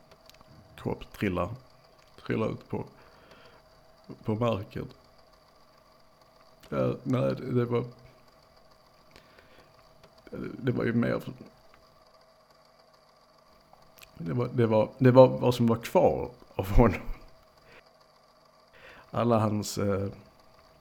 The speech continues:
alla hans delar, de var urplockade och sorterade liksom på våningsplanen i kylen. Och jag, jag minns då, jag började, att jag började skrika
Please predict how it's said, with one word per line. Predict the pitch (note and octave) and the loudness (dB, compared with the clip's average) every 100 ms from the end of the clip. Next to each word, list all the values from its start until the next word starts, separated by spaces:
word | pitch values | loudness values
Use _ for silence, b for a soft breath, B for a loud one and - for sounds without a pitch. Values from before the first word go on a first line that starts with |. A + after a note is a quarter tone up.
| - | -8
alla | F#2+ | -2
hans | G#2 G2 | -2 -2
delar, | - G#2 A2+ B2+ - A#2+ B2+ - - | -2 0 2 0 -2 -8 -12 -20 -12
de | A2 G2+ | -8 -4
var | G2+ C3 C3 C3 B B B B B B B B B B B - - | -2 -4 -8 -16 B B B B B B B B B B B -20 -16
urplockade | - A2+ B2+ - F2 - - G1+ G1+ | -8 -6 -6 -4 -6 -4 -6 -6 -6
och | G1+ G1+ - A#2 B B B B B B B - - - _ - - - - - - - - | -6 -6 -6 -8 B B B B B B B -20 -20 -20 _ -20 -20 -20 -20 -20 -20 -20 -20
sorterade | - - A2+ - - E3 - - - - | -16 -6 -6 -4 -2 0 0 -2 -4 -6
liksom | - F#2+ - - | -8 -10 -12 -14
på | - | -8
våningsplanen | G#2+ A#2 C3+ B2+ - E2 F#2+ A#2+ | -2 0 0 -2 -4 -6 -4 -6
i | A#2+ | -6
kylen. | - A2+ G#2 G#2+ G#2+ - B - | -4 -6 -6 -8 -10 -18 B -14
Och | A#2+ A#2+ B2+ - | -12 -10 -12 -12
jag, | A#2+ B2+ | -10 -8
jag | B2+ | -4
minns | C3 B2+ | -2 -4
då, | B2+ G#2+ B2 | -4 -6 0
jag | A#2+ A#2+ | 0 0
började, | A#2+ A2 A2 A2+ - | -2 -2 -2 -4 -6
att | A#2 | -4
jag | G#2 | -2
började | G#2 G#2 | -2 -4
skrika | - A2 A#2 A3 - F2+ | -4 0 0 0 -2 -4